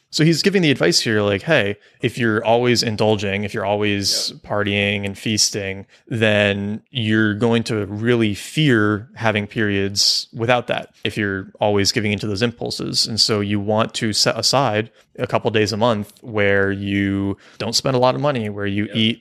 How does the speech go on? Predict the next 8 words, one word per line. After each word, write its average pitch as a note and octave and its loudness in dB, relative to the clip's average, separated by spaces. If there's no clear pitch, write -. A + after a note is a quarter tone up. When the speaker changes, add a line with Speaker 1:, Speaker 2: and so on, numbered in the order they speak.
Speaker 1:
rice G2+ 0
and G#2 -6
beans, G2+ -2
or A#2 2
you A2+ 0
fast, G#2+ -2
where G#2+ 2
you G#2 0